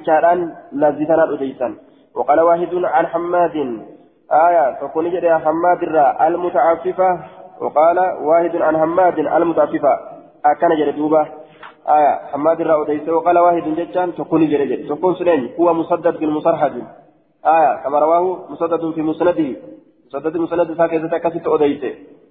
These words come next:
مسدد. وقال واحد تكون جد. تكون سنين مسدد جدان. مسدد نجد فبايسا المتعففة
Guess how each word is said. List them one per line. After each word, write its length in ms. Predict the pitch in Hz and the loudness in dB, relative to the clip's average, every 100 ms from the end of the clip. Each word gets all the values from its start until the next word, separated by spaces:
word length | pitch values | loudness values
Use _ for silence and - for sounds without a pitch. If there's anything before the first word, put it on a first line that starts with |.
| _ 143 | _ -4
مسدد. 560 | 147 - 147 - 135 - - - - _ _ _ - | -2 0 -2 0 -6 -6 -20 -20 -20 _ _ _ -4
وقال 300 | 156 156 196 | -2 2 2
واحد 440 | 185 180 185 185 170 | 4 2 2 -2 -2
تكون 280 | 170 175 180 | -4 0 0
جد. 200 | 156 135 | 0 -2
تكون 260 | 170 202 | -2 -2
سنين 440 | 196 196 180 123 120 | 0 -2 -2 -2 -6
مسدد 440 | 143 160 151 156 | -4 -2 -2 0
جدان. 340 | 143 143 147 139 - - - - | 0 2 0 0 -10 -18 -16 -10
مسدد 420 | 147 170 190 190 | -2 0 0 0
نجد 320 | 190 196 165 | -2 0 0
فبايسا 680 | 160 175 180 180 208 202 - - - - - _ _ _ 156 | 0 2 2 2 2 0 -6 -16 -18 -20 -20 _ _ _ 2
المتعففة 880 | 175 185 185 180 175 170 202 180 | 2 0 0 2 0 -2 0 0